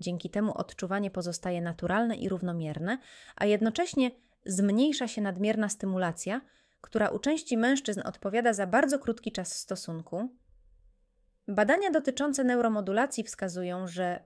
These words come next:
po zabiegu czas penetracji może wydłużyć się kilkukrotnie, a u części pacjentów nawet około dziesięciokrotnie.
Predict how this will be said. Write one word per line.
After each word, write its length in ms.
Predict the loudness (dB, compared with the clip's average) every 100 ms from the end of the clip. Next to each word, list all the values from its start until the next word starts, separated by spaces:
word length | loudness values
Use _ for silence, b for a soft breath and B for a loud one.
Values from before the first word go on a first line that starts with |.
| -4
po 120 | -2
zabiegu 480 | 0 2 2 2 -2
czas 220 | -4 -6
penetracji 640 | -6 -6 0 0 0 -4
może 240 | -4 -4
wydłużyć 400 | -4 -4 -4 -6
się 120 | -8 -6
kilkukrotnie, 800 | -6 -6 -2 0 0 -4 -10 -12 b b b b -4
a 80 |
u 100 | -2
części 360 | 0 0 0 -4
pacjentów 520 | -8 -2 -2 0 -2
nawet 320 | -2 -2 -4 -4
około 340 | -6 -2 -2
dziesięciokrotnie. 920 | -2 -6 -8 -8 -8 -8 -8 -10 -14